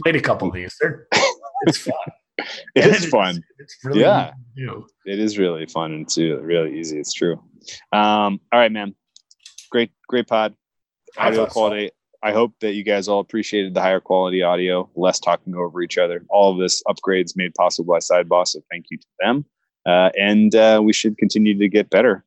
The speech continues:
Speaker 2: now that we, uh, like, are doing this, like, s-, quasi-professionally. So
Speaker 1: Yeah, anybody who complained about the, like, talking over each other,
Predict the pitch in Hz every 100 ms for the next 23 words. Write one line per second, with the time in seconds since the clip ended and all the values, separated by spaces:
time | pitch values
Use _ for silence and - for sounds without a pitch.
0 | _ - 87 90 87 78 90 90 90 87
1 | 87 85 87 90 85 87 90 90 87 -
2 | - - - - _ - 90 87 - -
3 | - - 95 - 98 92 95 90 95 123
4 | - 85 82 - - _ - 85 - -
5 | - 170 180 277 269 233 196 190 160 135
6 | 208 196 143 127 - 120 113 - 147 135
7 | - 139 - 160 139 151 190 185 208 214
8 | 233